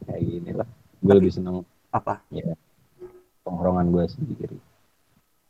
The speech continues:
Speaker 2: Emang benar sih, semakin tua atau semakin bertambah umur lu, lingkaran lu tuh, lingkaran lu tuh semakin mengecil.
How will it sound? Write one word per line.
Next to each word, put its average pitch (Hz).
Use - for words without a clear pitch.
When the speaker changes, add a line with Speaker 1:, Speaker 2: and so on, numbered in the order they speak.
Speaker 2:
Emang 117
benar 107
sih, 101
semakin 104
tua 123
atau 110
semakin 113
bertambah 113
umur 110
lu, 90
lingkaran 131
lu 165
tuh, -
lingkaran 135
lu 143
tuh 170
semakin 143
mengecil. 101